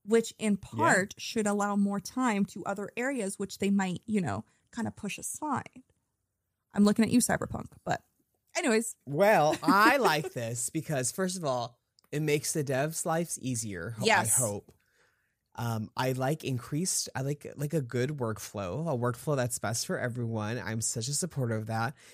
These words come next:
Speaker 2: And what a fun thing to, like, like, we, we keep talking about games, but, like, this is an aspect that aff-, that affects the development, but, like, it really is more for, like, the people who are developing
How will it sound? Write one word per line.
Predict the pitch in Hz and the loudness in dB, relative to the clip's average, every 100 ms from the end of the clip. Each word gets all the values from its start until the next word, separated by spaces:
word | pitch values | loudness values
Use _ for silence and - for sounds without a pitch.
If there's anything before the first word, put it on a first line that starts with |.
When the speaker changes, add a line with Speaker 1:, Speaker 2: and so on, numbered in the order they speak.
| 156 | -2
Speaker 2:
And | 180 | 2
what | 190 | 4
a | 330 | 2
fun | - 175 160 | 2 2 4
thing | 185 165 165 | 2 0 0
to, | 185 | 0
like, | 143 - _ _ _ _ _ _ _ _ _ _ | -2 -4 _ _ _ _ _ _ _ _ _ _
like, | - 160 | -2 0
we, | 170 196 | 4 2
we | 160 | 2
keep | 214 | 2
talking | 208 202 | 4 4
about | 170 113 123 | 4 0 0
games, | 131 139 131 117 | 0 2 2 0
but, | 123 | -2
like, | 131 123 | -2 0
this | 175 233 | 0 0
is | 170 | 0
an | 143 | 0
aspect | 117 123 - 127 | 0 0 0 -2
that | 120 113 | -2 -2
aff-, | 110 | -4
that | - 147 147 | -2 2 4
affects | 131 175 160 | 4 2 2
the | 151 | 2
development, | 135 151 214 190 139 | 2 2 2 0 0
but, | 127 | 0
like, | 123 - | -2 0
it | 127 | 0
really | 135 156 147 | 2 2 2
is | 139 | 2
more | 127 131 | 2 2
for, | 123 - | 2 0
like, | 123 113 | 0 0
the | 117 | -2
people | 131 120 | -2 -2
who | 110 117 | 0 0
are | 107 | -2
developing | 113 113 104 107 - 151 123 120 | -2 -4 -4 -6 -4 -2 -2 -4